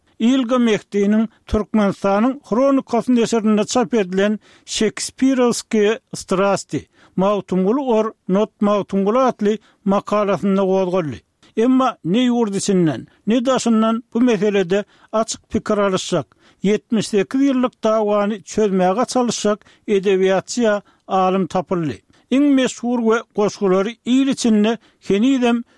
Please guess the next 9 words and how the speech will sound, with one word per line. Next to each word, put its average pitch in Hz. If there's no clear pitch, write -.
söýlüp 208
okulýan 226
türkmen 233
şahyry 214
Magtymgulynyň 196
üç 269
ýüz 254
ýyllygy 214
bellenilýär. 185